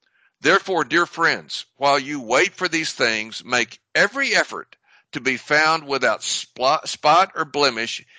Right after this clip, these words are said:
in his sight, at peace. And then we have kind of a command here.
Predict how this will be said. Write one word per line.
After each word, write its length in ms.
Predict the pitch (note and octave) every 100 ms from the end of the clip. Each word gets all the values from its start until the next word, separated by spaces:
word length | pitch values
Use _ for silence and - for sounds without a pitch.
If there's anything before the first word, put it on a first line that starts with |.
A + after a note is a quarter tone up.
| _ _
in 200 | C#3+ D#3
his 220 | D3 D#3+
sight, 560 | - - C#3+ A2+ G2+ - _ _ _ _ _ -
at 220 | D#3+ F3 -
peace. 580 | - A#3 G3+ - - - _ _ _ _ _ _ _ _ _ -
And 120 | A#2
then 120 | D#3+
we 160 | D3+ D#3
have 200 | D#3 -
kind 220 | D#3 D3+
of 80 | C#3+
a 60 |
command 500 | - C#3+ D3 D#3+ D#3
here. 320 | B2 F2+ C2+